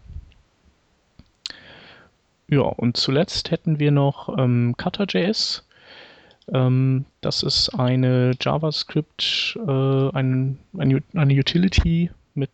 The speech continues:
dem man H T M L nehmen kann und das kürzen kann. Ähm, allerdings, äh, ist halt der Gag, dass, dass es dann nicht einfach irgendwo abschneidet, sondern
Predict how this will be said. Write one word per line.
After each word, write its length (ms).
dem 200
man 480
H 200
T 120
M 80
L 300
nehmen 380
kann 280
und 200
das 160
kürzen 320
kann. 240
Ähm, 340
allerdings, 760
äh, 220
ist 200
halt 160
der 80
Gag, 400
dass, 320
dass 180
es 160
dann 400
nicht 240
einfach 220
irgendwo 220
abschneidet, 520
sondern 380